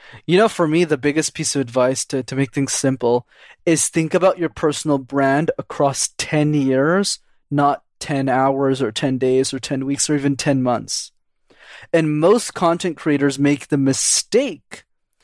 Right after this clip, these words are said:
of thinking about their brand in the next year. "Oh, oh, let me get this, uh, LinkedIn content together. Let me get this TikTok, and I'll be TikTok famous."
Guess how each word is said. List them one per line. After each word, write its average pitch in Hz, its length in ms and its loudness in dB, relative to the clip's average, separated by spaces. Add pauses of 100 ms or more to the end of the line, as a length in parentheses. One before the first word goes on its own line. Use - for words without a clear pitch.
(320)
of 165 140 2
thinking 180 480 0
about 151 300 2
their 143 140 2
brand 135 520 -2
in 127 100 -4
the 127 80 -2
next - 380 -4
year. 123 320 -8 (340)
"Oh, 202 360 2 (500)
oh, 220 120 6
let 208 240 4
me 285 80 4
get 262 240 4
this, - 260 2
uh, 190 120 6
LinkedIn 202 500 -4
content 196 400 -2
together. 160 260 0
Let 190 100 4
me 262 60 -2
get 233 140 0
this 214 160 -2
TikTok, 190 640 -6 (380)
and 226 160 2
I'll 262 100 4
be 214 160 -6
TikTok 254 580 -2
famous." 175 400 0